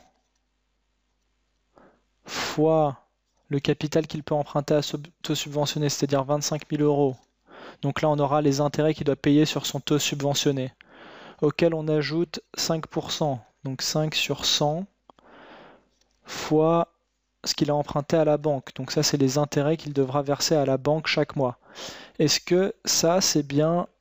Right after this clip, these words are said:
inférieur à deux mille ? On va le calculer. Euh, ici, bon, on va le faire à la,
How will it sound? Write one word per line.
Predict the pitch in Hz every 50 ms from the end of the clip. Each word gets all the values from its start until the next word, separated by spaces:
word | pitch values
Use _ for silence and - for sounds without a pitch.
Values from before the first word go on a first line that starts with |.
| _ -
inférieur | - 165 170 - - - 151 151 156 165 156
à | 165 156
deux | 147 147
mille ? | 143 143 131 127 127 143 151 - -
On | 147
va | 131 127 127
le | 123
calculer. | - - 131 127 - - 139 143 165 196 240 - _ - _ _ _ _ _ _ _ _ _ _ _ _ _ _ _ _ _ _ _ - - -
Euh, | 156 143 135 131 127 127 131 - -
ici, | 160 151 147 - - - 165 165 160 156 139 - -
bon, | 139 131
on | 127
va | 127
le | 123 -
faire | - 151 135 135
à |
la, | 131 131 127 123 127 143 -